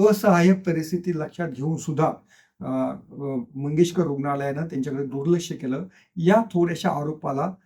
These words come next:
एक थोडासा जो, अ, त्याला एक छेद जातो, असं माझं मत आहे.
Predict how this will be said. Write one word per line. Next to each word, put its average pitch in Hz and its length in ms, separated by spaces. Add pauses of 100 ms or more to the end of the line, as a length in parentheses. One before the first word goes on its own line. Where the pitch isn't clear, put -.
(240)
एक 160 180
थोडासा 165 460
जो, 165 260 (160)
अ, 135 340 (320)
त्याला 156 280 (300)
एक - 140
छेद 214 220
जातो, 170 460 (200)
असं 175 280
माझं 135 400
मत 143 280
आहे. 110 280